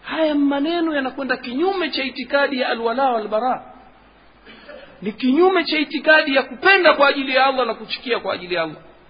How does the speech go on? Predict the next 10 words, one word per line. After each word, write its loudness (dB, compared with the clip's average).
Mtu 4
apende 4
kijiji -8
chake, 2
lakini -2
isiwe 0
tena -2
moyo -2
wote 4
kausokomeza. 2